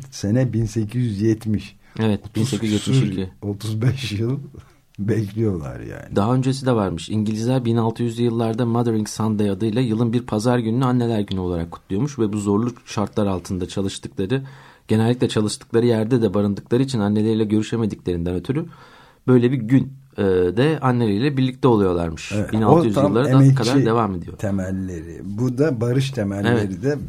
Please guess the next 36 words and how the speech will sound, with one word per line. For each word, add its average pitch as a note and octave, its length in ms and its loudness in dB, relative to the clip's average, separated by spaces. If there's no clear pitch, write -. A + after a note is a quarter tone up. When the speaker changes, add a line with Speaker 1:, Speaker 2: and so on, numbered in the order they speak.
Speaker 1:
ta D3 280 -2
bin C3+ 80 0
sekiz C3 380 -4
yüz A#2 100 -4
yetmişe A#2 440 -6
uya-, F2+ 300 -6
uzanıyor. E2+ 360 -10
Yani G2 260 -8
Paris A#2+ 320 -6
Komünü F#2 520 -10
günlerine G2 560 -6
kadar G2+ 280 -6
geri G#2 300 -4
götürmek G#2 540 -6
mümkün. G2+ 420 -6
Çok A2+ 160 -6
Speaker 2:
Anaerkillik, B2 720 0
doğurganlık A2+ 600 2
niteliklerinin G#2+ 500 0
öne A2 240 0
çıkıp - 440 -10
kutlandığı G#2 480 2
zamanlara G2+ 520 2
bakacak G#2 400 -2
olursanız A#2 420 0
o G#2 60 2
zaman G#2 340 0
da C3 160 -2
tarihin F#2+ 340 -2
ilk G#2+ 140 -4
çağlarına F2 500 -2
kadar, E2 200 -10
İşler'e, F2+ 460 -6
Kibele'ye F2+ 480 -4
kadar G#2 240 -4
gidebiliyorsunuz. F2+ 800 -8